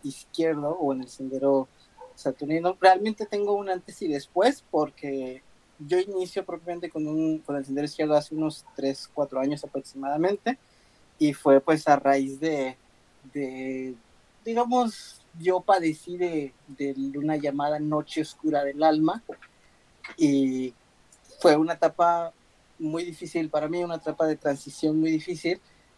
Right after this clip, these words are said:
que pues literalmente, eh, personalmente, espiritualmente, moralmente, fue una decadencia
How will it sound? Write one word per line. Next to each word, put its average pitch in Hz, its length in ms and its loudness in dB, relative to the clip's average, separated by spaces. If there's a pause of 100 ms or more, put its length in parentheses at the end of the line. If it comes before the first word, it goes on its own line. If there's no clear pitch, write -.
(160)
que 135 140 2
pues 135 240 0
literalmente, 151 880 2 (240)
eh, 127 400 -8 (440)
personalmente, 143 840 -2
espiritualmente, 139 920 0
moralmente, 143 840 0 (460)
fue - 220 2
una 151 180 2
decadencia 147 680 -2